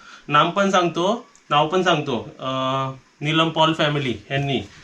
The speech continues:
तर इथे बॉटल्स बघा केवढे आहेत हे, आणि हे त्यांच्या बॉक्समध्ये चाललेत बघा. हे ते गाडी घेऊन येते. लास्ट टाइम पण ते पंचवीस बॉटल घेऊन गेले होते. सर्वात फर्स्ट गेस्ट होते आपले ते. त्यांनी पहिल्यांदाच वीस बॉटल नेले होते, मला लक्षात आहे. तर इथे हे वीस बॉटलचं पेमेंट झालेलं आहे.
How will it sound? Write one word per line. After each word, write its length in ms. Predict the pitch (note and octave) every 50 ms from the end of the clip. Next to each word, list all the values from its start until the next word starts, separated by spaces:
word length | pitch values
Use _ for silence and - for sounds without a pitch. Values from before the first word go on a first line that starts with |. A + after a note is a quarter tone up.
| - - _ -
तर 40 |
इथे 180 | D3+ D#3+ E3 F3+
बॉटल्स 400 | E3+ D#3+ D#3 D3+ - F#3 F3+ E3+
बघा 180 | F3 F3+ E3+ E3
केवढे 300 | D3 D3+ C#3 C#3 C#3 C3+
आहेत 120 | - C3
हे, 100 | B2 A#2+
आणि 220 | - - C3+ D#3
हे 120 | D#3 E3+ E3
त्यांच्या 260 | D#3+ D3 D3 E3+ E3+
बॉक्समध्ये 440 | D#3 D#3 D#3 D#3 - F3+ E3+ E3 F3
चाललेत 340 | E3+ D#3+ C3+ C3 C3+ C3 B2+
बघा. 200 | B2 G#2+ G#2 - - - - _ _ _ _ _ - -
हे 340 | - - - - C#3+ C#3+
ते 60 | D3+ D#3
गाडी 280 | D3 C#3+ C#3+ D3 D#3+
घेऊन 200 | E3 F3+ F3+ F3
येते. 180 | E3+ F3 F3 D#3+
लास्ट 240 | D3+ D#3 - - -
टाइम 140 | F#3+ F#3+
पण 200 | F#3 G3 G3 F#3+
ते 60 | G3 G3
पंचवीस 500 | F3+ F#3 E3+ E3+ D#3+ - F3+ F#3+ F#3 F3
बॉटल 280 | F3+ F3 E3 F3+ F#3
घेऊन 200 | F3 F3 F3+ F3
गेले 120 | E3 D#3+ D#3
होते. 120 | D3 C3
सर्वात 260 | D3 D3+ D3 E3 F3
फर्स्ट 420 | F3 - - E3+ F3+ E3+ - - D#3+
गेस्ट 240 | E3 E3+ F3 -
होते 140 | E3 D#3 E3+
आपले 240 | D#3 - - D3+ D3
ते. 320 | D3 D#3 F#3 A3 A3+ - - - - - - - - -
त्यांनी 280 | - D#3 D3+ D#3+ F3 F#3
पहिल्यांदाच 640 | F#3 F#3 F3 E3 D#3+ E3+ F3+ F#3 F#3+ G3+ G#3 F#3+ E3+
वीस 240 | E3+ F#3 F3+ E3+ E3+
बॉटल 400 | D#3 D3+ D#3 D#3 D#3 E3 E3 D#3
नेले 160 | D3+ D#3 D#3
होते, 120 | D#3 D#3+
मला 180 | D#3 D#3 D#3+ D#3
लक्षात 380 | C#3+ C3+ - - D#3 D3+ D3+
आहे. 140 | A2+ G2 F2+ - - - - - - _ -
तर 40 | D#3
इथे 180 | D#3+ D#3 F3+
हे 300 | E3+ F3 F3+ G3+ A#3+ A#3 A3+ - _ _ _ _ _ - - - - - - - - - - -
वीस 220 | C3 E3 F3+ F3
बॉटलचं 340 | D#3+ E3+ E3 E3+ E3 E3+ F3
पेमेंट 320 | F3 E3 D#3 D#3 D#3 D#3
झालेलं 280 | D3+ D3 C3+ C3+ C3+ C3
आहे. 160 | A#2+ G#2+ G2+